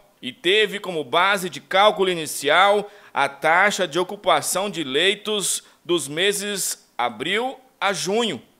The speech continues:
período de ocorrência das internações por covid dezenove no Complexo Hospitalar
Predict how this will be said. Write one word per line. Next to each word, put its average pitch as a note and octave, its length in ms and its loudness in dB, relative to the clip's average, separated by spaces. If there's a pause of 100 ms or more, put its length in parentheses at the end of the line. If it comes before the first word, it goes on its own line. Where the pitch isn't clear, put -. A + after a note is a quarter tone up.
(280)
período F3+ 500 -4
de E3 160 -6
ocorrência G3+ 1000 2 (240)
das D#3+ 220 0
internações G3+ 800 0
por G3+ 220 0
covid G3 400 -2
dezenove F3 720 0
no F3 100 -4
Complexo F3+ 580 0
Hospitalar F#3+ 840 2